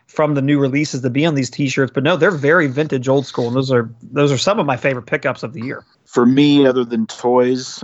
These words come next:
Speaker 2: uh, I've always been kind of focused on the Gentle Giant line, and with the switch over to Diamond Select, the kind of buyout that they did,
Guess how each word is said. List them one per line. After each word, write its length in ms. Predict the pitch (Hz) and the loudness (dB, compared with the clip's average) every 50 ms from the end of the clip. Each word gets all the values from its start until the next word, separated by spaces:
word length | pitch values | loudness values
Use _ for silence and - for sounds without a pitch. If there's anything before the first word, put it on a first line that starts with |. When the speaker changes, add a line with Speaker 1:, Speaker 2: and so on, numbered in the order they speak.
| - - | -6 -4
Speaker 2:
uh, 320 | 98 101 101 101 101 101 | -4 -2 -2 -2 0 0
I've 160 | 101 107 110 | 0 0 2
always 220 | 120 120 120 113 117 | 2 2 0 0 -2
been 320 | - 120 117 113 110 107 | -4 -4 -2 -2 -2 -4
kind 240 | - 131 113 110 107 | -4 -4 -2 -2 -4
of 80 | - | -4
focused 400 | - 123 117 107 - 113 - - | 0 0 0 0 0 -4 -4 -2
on 200 | 113 107 101 104 - - | -2 -2 -2 -6 -8 -12
the 100 | 95 92 | -14 -8
Gentle 300 | 90 107 107 107 107 101 | -4 -4 -2 -2 -4 -6
Giant 400 | 90 104 98 104 113 117 117 _ - | -4 -2 -2 -2 -2 -2 -4 _ -4
line, 400 | 117 117 117 120 127 131 139 135 123 - | -2 -2 -2 -2 -2 -4 -6 -8 -14 -16
and 240 | - 101 104 104 104 | -16 -16 -10 -6 -6
with 140 | 104 - | -6 -6
the 80 | - 98 | -6 -8
switch 260 | - - 123 113 - | -4 -2 -2 0 2
over 240 | 117 110 104 113 107 | 2 2 2 0 -2
to 180 | - - 107 98 | -2 -4 -6 -4
Diamond 360 | 92 104 104 107 107 107 - | -2 -2 -2 0 0 -2 -4
Select, 440 | - - 104 107 104 - - - - | -4 -2 -2 -2 -2 -4 -8 -8 -4
the 120 | 92 90 | -4 -4
kind 180 | - 101 98 95 | -2 -2 -4 -4
of 120 | 95 95 _ _ _ _ - - | -6 -10 _ _ _ _ -12 -6
buyout 360 | 98 107 104 110 107 113 - | -2 -2 0 0 0 -2 -4
that 100 | - 101 | -6 -10
they 100 | - 98 | -10 -10
did, 380 | 95 90 - 104 107 113 113 | -8 -4 0 0 0 0 0